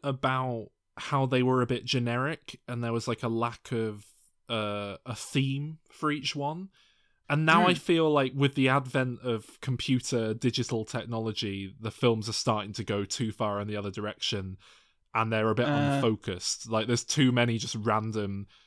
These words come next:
Speaker 1: here's a shot of an oil field, and here,
Speaker 2: Mm.
Speaker 1: here's a woman, and it, it, it, I don't know, it's just, I, like, I do like these things as a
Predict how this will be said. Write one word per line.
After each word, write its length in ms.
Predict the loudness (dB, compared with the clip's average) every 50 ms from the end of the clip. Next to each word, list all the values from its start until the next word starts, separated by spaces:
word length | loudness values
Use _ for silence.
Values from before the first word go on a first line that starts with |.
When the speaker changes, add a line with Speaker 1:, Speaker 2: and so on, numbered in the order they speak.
| _ _ _ _ _
Speaker 1:
here's 200 | 4 4 6 6
a 40 | 6
shot 220 | 6 8 6 6 6
of 100 | 6 4
an 80 | 6
oil 280 | 8 8 8 8 6 4
field, 540 | 4 4 4 4 6 4 4 2 0 0 -2
and 280 | -4 -4 -4 -6 -8 -10
here, 380 | -8 -4 -2 -2 -2 -2 -4 -6
Speaker 2:
Mm. 300 | -6 -4 -4 -2 -2 0
Speaker 1:
here's 360 | 2 2 2 2 2 -2 -6 -8 -10 _ -4
a 100 | -2 0
woman, 360 | 2 4 4 4 4 2 2 0
and 140 | -2 -4 -6 -12 -20 -20 -20 -20 -20 _ _
it, 80 | -12 -12 -10
it, 240 | -8 -6 -6 -6 -4 -4 -6
it, 40 | -6 -2
I 80 | -2 -2
don't 140 | 0 0 0
know, 180 | 2 2 2
it's 260 | 2 0 0 -4 -6 -4
just, 480 | -2 -2 -2 0 -2 -4 -4 -8 -16 _ _ -4
I, 120 | -2 -2 -4 -6 -10 -2
like, 260 | 0 2 2 2 2
I 140 | 2 2 2 2
do 280 | 0 0 0 2 4 4
like 440 | 4 4 4 2 0 -2 -8 -10 -8
these 260 | -6 -6 -6 -6 -6
things 500 | -2 0 0 0 -2 -4 -8 -6 -4 -2
as 140 | -2 0 0
a 320 | 0 2 2 0 -2 -6